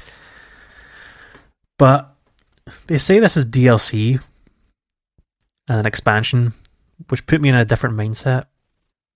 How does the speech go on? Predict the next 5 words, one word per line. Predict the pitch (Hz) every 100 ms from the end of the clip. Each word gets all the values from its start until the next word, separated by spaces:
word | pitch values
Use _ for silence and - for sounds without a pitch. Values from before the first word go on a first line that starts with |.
| _ _ _ -
when | 120 107
I | 104 101 101 - _ _ _ _ _ _ - _
loaded | 135 113 107
it |
up. | 104 113 -